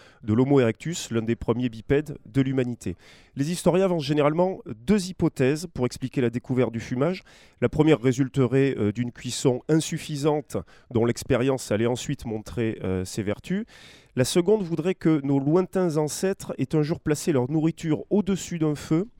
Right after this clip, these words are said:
euh, pour la protéger de prédateurs environnants qui, à la seule vue des flammes,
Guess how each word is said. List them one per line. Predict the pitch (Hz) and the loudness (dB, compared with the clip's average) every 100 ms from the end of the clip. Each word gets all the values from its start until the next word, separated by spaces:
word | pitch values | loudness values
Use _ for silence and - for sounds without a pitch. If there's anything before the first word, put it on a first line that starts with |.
| - - - - | -20 -20 -20 -2
euh, | 123 | -2
pour | 120 131 | 0 2
la | 139 | 2
protéger | - 170 170 170 | 2 2 2 0
de | 180 | -2
prédateurs | 123 170 180 175 - 185 175 123 | -2 0 2 2 2 2 2 0
environnants | 135 123 131 123 135 180 190 | -2 -2 0 2 2 0 -2
qui, | - 135 | -4 0
à | |
la | 123 | 0
seule | - 156 | 2 0
vue | 143 160 | 2 -2
des | 139 | -4
flammes, | 131 - 151 185 | -6 -2 0 0